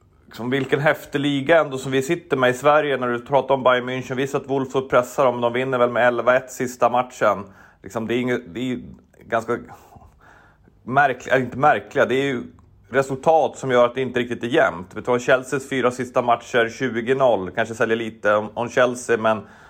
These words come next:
sju noll mot Everton, mittengäng. Så att på nä-, jag, jag, liksom, det är ändå min spaning när man hör ditt svep där, att, att just nu, visst, vi har lite skiktat mellan botten och toppen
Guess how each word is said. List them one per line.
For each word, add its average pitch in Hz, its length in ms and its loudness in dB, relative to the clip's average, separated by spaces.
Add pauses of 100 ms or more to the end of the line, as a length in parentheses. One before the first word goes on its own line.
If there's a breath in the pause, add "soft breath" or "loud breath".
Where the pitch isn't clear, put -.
sju 135 220 0
noll 123 180 2
mot 123 180 0
Everton, 117 540 2
mittengäng. 113 840 -2 (440 loud breath)
Så - 140 0
att - 320 -2 (640)
på 143 100 -4
nä-, 135 180 -4
jag, 120 200 -2
jag, 107 80 -8 (200)
liksom, 127 220 -8
det 143 80 4
är 143 40 6
ändå 143 160 -2
min 139 140 -4
spaning 143 480 2
när 135 60 0
man 131 140 2
hör 151 120 4
ditt 123 140 -6
svep 147 380 0
där, 104 180 4
att, 101 280 0 (300 soft breath)
att 113 180 -4
just 139 260 -4
nu, 160 400 2 (200)
visst, 139 260 -4
vi 127 40 4
har 127 120 6
lite 127 200 -2
skiktat - 440 0
mellan 127 220 0
botten 127 340 -2
och 127 120 0
toppen 120 500 2